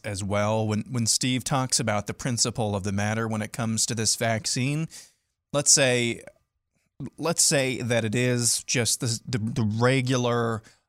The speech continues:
run-of-the-mill, um, just the, the, the regular, uh, rate of vaccine adverse reactions with, with these vaccines. Let's, let's just lay that out there, or even fewer.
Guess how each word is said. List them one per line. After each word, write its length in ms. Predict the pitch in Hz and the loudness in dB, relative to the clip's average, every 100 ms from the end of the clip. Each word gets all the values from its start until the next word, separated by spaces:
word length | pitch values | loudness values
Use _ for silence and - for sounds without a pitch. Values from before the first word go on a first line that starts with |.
| _ | _
run-of-the-mill, 1300 | 123 110 120 131 117 120 113 110 110 104 101 98 123 _ | -4 0 2 2 0 0 0 0 -2 -2 -4 -8 -12 _
um, 600 | 107 95 92 80 85 90 _ | -8 -4 -6 -6 -12 -20 _
just 280 | - 113 - | -6 -4 -2
the, 80 | 120 | -4
the, 200 | 107 139 | -4 -8
the 200 | - 120 | -6 -2
regular, 540 | 127 190 185 175 165 - 143 - - _ | 0 0 0 -2 -4 -6 -12 -14 -20 _
uh, 120 | - | -14
rate 400 | 147 131 135 123 - | -4 0 0 -2 -4
of 200 | 135 117 | -4 -2
vaccine 580 | 104 117 113 - 123 110 | 0 0 0 -2 -2 -2
adverse 580 | 113 107 101 104 101 - | -4 -4 -4 -4 -2 -2
reactions 560 | 107 107 101 - 151 127 | -2 -2 -2 -4 -4 -4
with, 540 | 135 - - - - - | -6 -8 -20 -16 -8 -6
with 140 | - | 0
these 260 | 139 131 110 | 2 2 2
vaccines. 600 | 110 104 - 113 107 - | 0 0 0 0 0 0
Let's, 320 | 127 117 - _ _ | 0 0 -2 _ _
let's 160 | 127 - | 0 2
just 160 | 127 | 0
lay 160 | 127 127 | 2 2
that 180 | 123 117 | 2 2
out 200 | 117 117 | 0 0
there, 200 | 120 127 - _ | -2 -2 -12 _
or 160 | - 160 | -4 -2
even 260 | 170 170 - | 0 -2 -4
fewer. 500 | - 127 107 82 | -2 -2 -2 -8